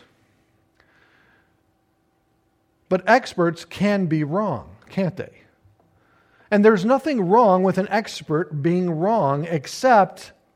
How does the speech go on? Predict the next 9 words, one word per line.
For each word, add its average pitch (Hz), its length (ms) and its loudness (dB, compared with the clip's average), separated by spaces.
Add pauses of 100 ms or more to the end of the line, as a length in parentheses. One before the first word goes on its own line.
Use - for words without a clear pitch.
(1000)
their 175 200 0
pride 190 460 2
often 170 680 -2
doesn't 160 400 -4
allow 147 440 2
them 113 560 -6 (960)
to 123 520 -2 (920)
admit 127 340 -6
that. - 380 -14